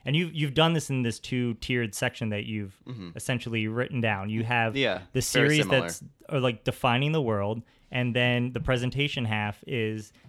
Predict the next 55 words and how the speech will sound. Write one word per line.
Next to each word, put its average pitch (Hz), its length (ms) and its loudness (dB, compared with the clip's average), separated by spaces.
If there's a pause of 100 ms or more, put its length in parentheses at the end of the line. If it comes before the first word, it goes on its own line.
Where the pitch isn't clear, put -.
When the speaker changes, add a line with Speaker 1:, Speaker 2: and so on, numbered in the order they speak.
Speaker 1:
how 120 200 2
you're 120 160 -2
now 110 240 2
curating 107 540 -2
these 98 140 -6
characters 101 540 -6
Speaker 2:
Right. 104 100 -6
Speaker 1:
that, - 280 -8
that 110 180 -6
live 110 160 -2
within 104 300 -4
it. 117 180 -8 (120)
Speaker 2:
Yeah. - 120 -8 (100)
Speaker 1:
And 123 140 -4
so 135 80 2
I 131 80 4
think 139 140 0
before 147 320 2
the 131 80 0
break, 117 460 0 (280)
we 113 240 -2
got 117 340 2 (260)
through 135 640 2
the 120 100 -2
way 117 120 4
that 113 80 0
you've 107 120 -4
curated 113 380 0
the 107 100 0
world, 110 480 0
Speaker 2:
Mm-hmm. 101 180 -10 (240)
Speaker 1:
and 120 160 2
now 117 220 4
we're 117 260 2
in 120 160 0
the 107 80 0
second 113 380 -2
half 98 360 -8
of, 110 320 -8
of 107 400 -6
what 120 160 -2
you've, 104 400 -6 (880)
where 139 200 4
you're 123 320 0
kind 135 180 0
of 113 100 0
leading 110 300 0
this 101 140 -6
down. - 200 -4
Speaker 2:
Yeah, 98 160 4
this 110 180 -2
is 87 100 -4
the 85 120 -4
harder 87 260 2
part. 82 280 -6